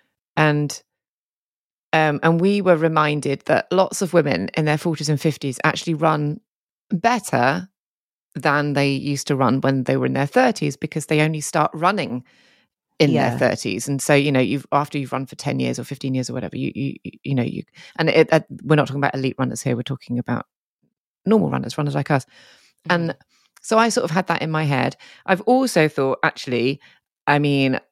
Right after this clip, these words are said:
Speaker 1: all of this comes with the fact, yes, I am running slower than I was two, three, four years ago, but I'm also, I'm not doing, in the last six months, I have done zero speed work.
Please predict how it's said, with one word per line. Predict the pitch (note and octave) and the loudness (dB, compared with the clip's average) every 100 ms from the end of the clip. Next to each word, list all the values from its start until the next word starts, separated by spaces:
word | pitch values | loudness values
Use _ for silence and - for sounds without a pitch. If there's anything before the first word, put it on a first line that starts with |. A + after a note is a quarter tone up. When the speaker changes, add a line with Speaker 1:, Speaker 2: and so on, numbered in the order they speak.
| - | 4
Speaker 1:
all | G3 F3+ | 6 6
of | D#3 | 4
this | D3 - | 0 0
comes | - C#3+ C#3+ C#3 | -2 0 -2 -2
with | C#3+ C3 C3 | 2 2 2
the | - | -4
fact, | - B2+ - - | -4 -4 -4 -6
yes, | D3+ D3 D3+ | -2 0 4
I | D#3 | 4
am | D#3+ C#3+ - | 4 0 -2
running | C3+ B2 A#2 | -2 0 0
slower | - C#3+ C3 A2+ | -4 0 2 2
than | - | 0
I | C3 | -2
was | C3 A2 - | 0 0 -2
two, | - D3+ C3 | -4 -2 -2
three, | - C3 A2+ A#2 _ _ | -2 0 -2 -6 _ _
four | - D3 | 0 2
years | C#3 C#3 | 4 0
ago, | - B2+ | 0 0
but | - D3+ | 2 0
I'm | C#3+ - | -2 -2
also, | F3 F3 - C#3 C#3 C3+ _ _ _ | -2 0 4 4 4 -2 _ _ _
I'm | D#3+ D#3+ | 0 2
not | D3 - | -2 2
doing, | D3 C#3 C#3 C#3+ - _ _ | 4 4 2 -2 -8 _ _
in | D#3+ | 2
the | D3+ | 4
last | D3+ D3+ | 2 0
six | - - | -4 -6
months, | D#3 C3+ - - | -4 -4 -4 -2
I | C#3+ | 0
have | D3+ C#3+ | -2 0
done | C#3 C3+ C#3 - _ _ _ _ _ - | 0 2 -2 -6 _ _ _ _ _ -4
zero | C3 E3+ D#3+ C#3+ C3+ C3+ F#3 | 0 4 6 6 4 2 -2
speed | - A3+ G#3 | -2 2 2
work. | A#2+ G2+ - | 4 2 0